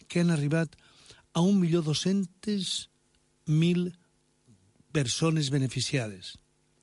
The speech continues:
Algunes dades sobre aquestes persones són: el seixanta-u per cent són espanyols, el trenta-nou per cent són immigrants,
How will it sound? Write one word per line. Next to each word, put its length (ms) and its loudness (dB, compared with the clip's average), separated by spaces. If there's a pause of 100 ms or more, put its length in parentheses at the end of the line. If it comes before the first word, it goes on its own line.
(920)
Algunes 400 2
dades 500 -2
sobre 380 0
aquestes 420 -2
persones 720 -2 (340)
són: 380 -4 (960)
el 160 0
seixanta-u 480 0
per 160 0
cent 180 2
són 220 0
espanyols, 560 -6 (1040)
el 160 0
trenta-nou 480 2
per 100 -2
cent 240 0
són 220 2
immigrants, 640 -2